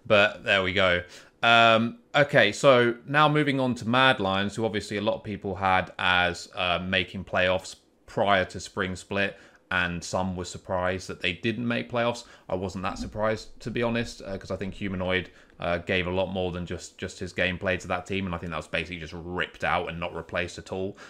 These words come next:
So obviously the big news there is that Niski is back in the mid lane. That's the only change they've made. So, uh, my question is, and I'll start with you on this one, Chris, do you think that, first of all, what do you think of the change? And also,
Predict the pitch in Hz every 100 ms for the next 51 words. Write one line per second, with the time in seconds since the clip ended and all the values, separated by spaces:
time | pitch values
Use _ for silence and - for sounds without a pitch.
0 | - - 110 104 104 98 87 120 - 107
1 | 98 107 98 98 - 95 92 90 92 95
2 | 101 123 - 107 98 92 95 98 90 87
3 | - - - 113 - - 95 92 87 90
4 | 87 90 98 110 - - 113 - 123 -
5 | 147 156 156 135 113 - 92 90 95 85
6 | 87 82 85 92 - 110 104 101 - -
7 | _ 110 98 95 98 110 101 98 113 104
8 | - 101 98 90 87 - 95 92 92 98
9 | 90 90 - 87 82 90 87 - - _
10 | - - 127 123 120 113 127 113 107 -
11 | - 107 104 - 147 135 113 120 110 107
12 | 104 90 - 101 95 98 104 98 98